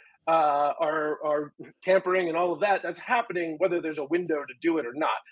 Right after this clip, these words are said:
The window just specifies when the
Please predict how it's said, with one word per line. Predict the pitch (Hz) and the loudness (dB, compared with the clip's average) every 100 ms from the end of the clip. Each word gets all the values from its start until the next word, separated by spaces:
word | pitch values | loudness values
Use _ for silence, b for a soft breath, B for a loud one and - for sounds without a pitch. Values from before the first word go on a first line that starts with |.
| b | b
The | 160 | 2
window | 220 240 165 160 | 4 4 2 0
just | 170 - | -4 -2
specifies | 180 170 160 160 147 143 | -2 -2 0 0 0 -2
when | 160 147 139 135 _ _ _ | 0 0 -2 -8 _ _ _
the | 160 | -8